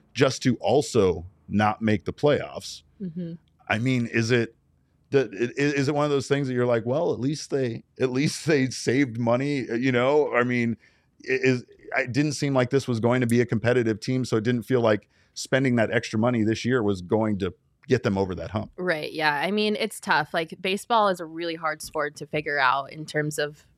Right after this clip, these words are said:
Speaker 2: managing a team, managing a successful team, building a successful team. And when you look at what the Dodgers did and the Padres did, you can look at a team that spent money right,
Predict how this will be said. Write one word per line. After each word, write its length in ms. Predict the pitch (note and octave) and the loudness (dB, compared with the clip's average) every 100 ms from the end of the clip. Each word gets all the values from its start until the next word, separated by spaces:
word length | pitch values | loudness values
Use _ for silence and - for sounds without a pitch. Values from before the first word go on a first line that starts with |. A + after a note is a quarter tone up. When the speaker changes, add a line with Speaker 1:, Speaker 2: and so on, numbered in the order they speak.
| - | -4
Speaker 2:
managing 420 | E3 D#3+ D#3+ D#3+ | 0 2 2 0
a 60 | D#3 | -2
team, 540 | - D#3+ D3+ D3+ D3 - | 0 0 2 2 -2 -4
managing 400 | D#3+ C#3+ D3+ - | -2 -2 -4 -8
a 40 | |
successful 500 | - - E3 F3 F3 | -12 -2 -2 -2 -6
team, 400 | - D#3+ D3+ D#3 - _ | -4 -2 -2 -4 -8 _
building 260 | - E3 F3+ | 0 2 2
a 60 | E3+ | -2
successful 480 | E3+ E3+ D#3+ - | -2 -2 -2 -4
team. 400 | D#3+ E3+ D#3+ D#3+ D#3+ _ _ _ | -6 -4 -2 -4 -6 _ _ _
And 420 | E3 E3 D#3 D3+ D#3 | -4 2 2 2 0
when 220 | E3+ F3 | 0 0
you 100 | F3 | 0
look 220 | F3 G#3 | 0 2
at 180 | A#3+ F3+ | 2 0
what 540 | E3+ E3 D#3+ D3+ - - _ _ | 2 4 4 0 -10 -16 _ _
the 140 | E3 | -6
Dodgers 460 | D#3+ D#3+ E3 E3 D#3+ | 2 4 4 2 -2
did 300 | D#3+ D3+ D3 | 0 0 -2
and 180 | - F3+ | -2 -2
the 40 | F3 | 0
Padres 540 | D#3+ D#3 D3+ D3 - | 2 2 0 -4 -4
did, 300 | D3+ C#3 D3 - _ _ | -6 -4 -8 -14 _ _
you 140 | F3+ | -6
can 180 | F3 F3+ | 0 0
look 160 | E3+ E3+ | 2 2
at 80 | E3 | 0
a 80 | |
team 360 | D3+ - D#3+ D#3+ | 0 -4 -2 0
that 300 | D3 C#3 - | 0 -2 -6
spent 320 | - - D#3 | -4 -2 0
money 240 | D#3+ D3+ C#3 | -2 -4 -4
right, 440 | C#3 C3+ G#3+ C#4+ | -2 0 0 -6